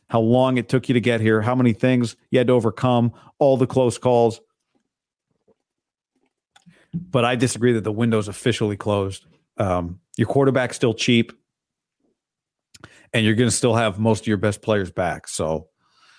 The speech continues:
uh, yeah, I, I, I don't agree. I don't agree that the window's closed. I, I agree that this is your best shot. This was your best shot 'cause you were there.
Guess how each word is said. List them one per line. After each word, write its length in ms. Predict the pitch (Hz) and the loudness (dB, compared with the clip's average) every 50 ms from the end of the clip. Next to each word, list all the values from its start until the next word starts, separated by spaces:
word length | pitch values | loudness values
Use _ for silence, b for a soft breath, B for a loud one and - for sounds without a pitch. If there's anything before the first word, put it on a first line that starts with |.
| b b b b b _ _ - | b b b b b _ _ -16
uh, 360 | - 76 71 69 69 71 71 - _ _ _ _ _ _ _ _ _ _ _ _ _ _ - | -14 -12 -12 -12 -12 -12 -14 -16 _ _ _ _ _ _ _ _ _ _ _ _ _ _ -14
yeah, 300 | - 98 87 82 87 98 - _ - | -8 -6 -4 -2 -2 -4 -4 _ -4
I, 80 | 107 98 | -4 -4
I, 60 | 90 - - _ _ - - | -4 -6 -12 _ _ -6 -4
I 60 | 104 | -4
don't 180 | 98 85 87 85 | -4 -2 -4 -6
agree. 300 | 82 82 82 78 76 - _ _ _ - | -6 -8 -8 -10 -10 -14 _ _ _ -2
I 80 | 110 | -2
don't 160 | 101 101 92 | 0 0 0
agree 220 | 87 82 90 87 87 | -2 -2 -4 -4 -4
that 80 | 90 | -4
the 80 | 85 87 | -6 -6
window's 320 | 82 90 87 82 82 82 | -6 -4 -4 -6 -6 -6
closed. 300 | - - 90 80 78 - | -2 -2 0 0 0 0
I, 200 | 90 98 101 98 - _ _ _ _ _ b b b b b b b b b b - | 0 0 0 -2 -4 _ _ _ _ _ b b b b b b b b b b -4
I 140 | 123 127 127 | -2 -2 -2
agree 340 | 123 101 104 123 131 127 | 0 2 2 4 4 4
that 180 | 113 110 104 90 | 2 2 0 0
this 200 | 117 123 113 - | 0 -2 0 0
is 80 | 113 107 | 0 0
your 80 | 113 | 0
best 240 | 90 135 131 131 - | 0 0 -2 -2 0
shot. 380 | - - 165 190 185 170 156 - | 0 0 0 0 0 0 0 -2
This 160 | 143 - - | -2 0 2
was 160 | 160 151 143 | 2 2 2
your 80 | 143 123 | 2 2
best 240 | 127 143 139 135 | 2 2 2 2
shot 280 | - 180 180 170 156 - | 0 0 0 0 0 -2
'cause 140 | 151 123 120 | -2 2 4
you 80 | 147 | 4
were 80 | 139 139 | 4 4
there. 380 | 135 139 135 117 98 92 - | 4 2 2 2 0 -2 -6